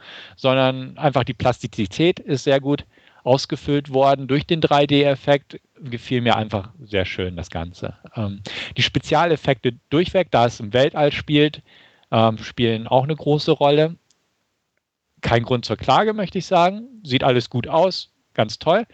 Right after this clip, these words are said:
Wirklich beeindruckt haben mich diverse Kamerafahrten. Ähm, Cuarón hat ja schon bei Children of Men eine sehr lange Plansequenz drin gehabt, die sehr eindrucksvoll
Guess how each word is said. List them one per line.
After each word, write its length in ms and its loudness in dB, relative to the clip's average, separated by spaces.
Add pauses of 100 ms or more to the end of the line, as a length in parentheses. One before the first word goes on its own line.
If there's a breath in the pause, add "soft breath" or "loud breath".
(680 loud breath)
Wirklich 380 -2
beeindruckt 560 0
haben 180 2
mich 240 -2
diverse 380 0
Kamerafahrten. 960 0
Ähm, 500 0
Cuarón 480 2
hat 140 0
ja 80 4
schon 180 -6
bei 80 0
Children 400 -2
of 140 -8
Men 200 0
eine 140 -6
sehr 160 2
lange 240 0
Plansequenz 720 -2
drin 200 0
gehabt, 260 0
die 100 -8
sehr 220 0
eindrucksvoll 640 -2